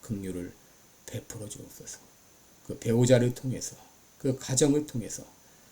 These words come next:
하나님이 주신 놀라운 뜻을 발견하게 하시고, 모든 것들이 합력하여 선을 이루게 하시는 하나님의 놀라운 은혜를 경험하게 하여 주옵소서. 오늘도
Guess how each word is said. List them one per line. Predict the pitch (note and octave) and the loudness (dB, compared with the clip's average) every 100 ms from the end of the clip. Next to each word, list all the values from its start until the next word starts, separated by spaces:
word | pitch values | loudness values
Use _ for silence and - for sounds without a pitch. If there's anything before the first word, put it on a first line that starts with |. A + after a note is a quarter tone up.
| - - | -20 -4
하나님이 | B2+ A2+ G2+ F#2+ | 0 0 0 -2
주신 | F#2+ - F#2+ | -2 -2 0
놀라운 | A2 C3+ C3+ C3 C#3 | 2 4 6 4 2
뜻을 | - C#3+ C#3 C3+ C3+ - - _ | -2 -2 2 0 -2 -12 -20 _
발견하게 | - B2 A2+ A2 A2 A#2 | -2 0 0 -4 -8 -10
하시고, | - - - - _ - - - _ _ _ | -8 -10 -12 -20 _ -20 -20 -20 _ _ _
모든 | B2 B2+ C3 | 4 8 8
것들이 | A#2 - A2 | 8 2 -2
합력하여 | G#2 C3 G#2+ F#2+ - F#2+ F#2 | 0 0 -2 -4 -8 -6 -4
선을 | - - D#3 C#3+ | -4 -2 0 2
이루게 | C3 A#2 A#2 | 0 0 -2
하시는 | A2 G#2 F2+ E2 - _ - - _ - | -4 -6 -8 -16 -20 _ -20 -20 _ -4
하나님의 | C#3 C#3 C3+ C3 B2+ | 2 8 10 10 8
놀라운 | A#2 A2 G#2+ | 4 2 -2
은혜를 | G#2 G2 F2+ F#2 F#2 - - - - _ | -4 -6 -6 -6 -8 -14 -20 -20 -20 _
경험하게 | - G2 F#2 F#2+ F#2+ G2 | -8 -6 -6 -12 -12 -12
하여 | F#2 G2 | -10 -12
주옵소서. | - - - B2 - - _ _ _ _ - - _ A#2+ | -14 -16 -18 -16 -16 -20 _ _ _ _ -20 -20 _ -4
오늘도 | G#2 G2+ G2+ F#2+ | -2 -2 -4 -6